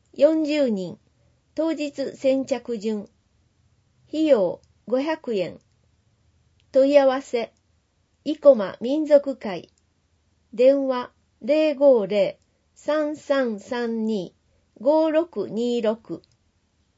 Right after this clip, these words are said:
生駒三六公園のイベント。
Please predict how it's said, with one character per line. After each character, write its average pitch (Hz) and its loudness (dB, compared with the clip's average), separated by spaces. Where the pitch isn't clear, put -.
生 294 -6
駒 240 6
三 311 -4
六 311 -4
公 302 8
園 233 4
の 196 -2
イ 208 -8
ベ 226 0
ン 220 -6
ト。 208 -4